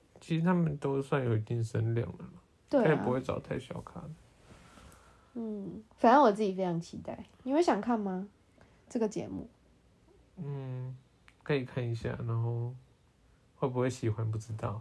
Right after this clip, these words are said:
Speaker 1: 但可以看一下。
Speaker 2: 嗯，因为我有觉-，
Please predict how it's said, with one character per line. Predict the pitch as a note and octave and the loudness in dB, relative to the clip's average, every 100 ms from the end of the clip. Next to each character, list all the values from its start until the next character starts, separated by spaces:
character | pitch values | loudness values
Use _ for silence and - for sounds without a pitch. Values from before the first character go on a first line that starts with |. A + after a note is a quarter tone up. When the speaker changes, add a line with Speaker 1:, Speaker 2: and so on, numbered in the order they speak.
| - | -6
Speaker 1:
但 | B2 | -6
可 | A2+ | -2
以 | A2+ | -4
看 | A2 A2+ | -4 -6
一 | A2+ | -6
下。 | - - - _ - - - _ _ _ _ - - | -8 -12 -14 _ -20 -20 -20 _ _ _ _ -18 -10
Speaker 2:
嗯， | G#3 E3 G3 _ _ _ _ - - - | -8 -8 -12 _ _ _ _ -18 -16 0
因 | A#4+ | 8
为 | A4 | 12
我 | D#4+ | 12
有 | B3 | 10
觉-， | A#3 E3+ | 6 2